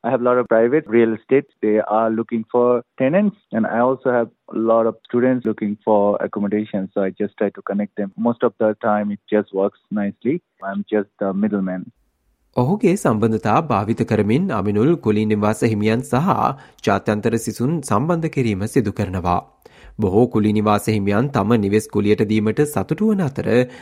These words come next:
Speaker 2: බොහෝ විට ඔවුන් ජාත්‍යන්තර සිසුන් සොයමින් සිටින බවත් ඔහු පවසනවා. කෙසේ නමුත් ජාත්‍යන්තර සිසුන්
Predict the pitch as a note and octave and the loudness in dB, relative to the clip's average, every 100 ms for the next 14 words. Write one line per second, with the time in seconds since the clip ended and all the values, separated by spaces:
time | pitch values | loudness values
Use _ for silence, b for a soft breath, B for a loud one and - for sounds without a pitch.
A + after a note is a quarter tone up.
0 | B G2 F#2 G2+ G#2+ - - G#2 A2+ C3 | B -4 0 2 2 2 4 4 2 2
1 | G#2 F#2+ G#2 G2+ A#2 B2+ G#2+ B2 B2 - | 0 0 -2 0 0 0 -2 -4 -2 0
2 | G#2 A2+ A#2+ G#2+ F#2+ D3+ C3 A2 B2 - | 2 2 0 -4 -4 -2 -2 -2 -2 -2
3 | C3+ A#2 F#2+ F2+ - G2 F#2+ F#2 F#2 _ | -4 -2 -4 -4 -6 -4 0 0 -2 _
4 | _ _ _ B B B A#2+ A#2+ A#3+ A3+ | _ _ _ B B B -2 2 2 4
5 | B2 F3 C3 A2 - G#2+ - A2+ A2 - | 2 2 2 0 2 0 2 0 -2 -4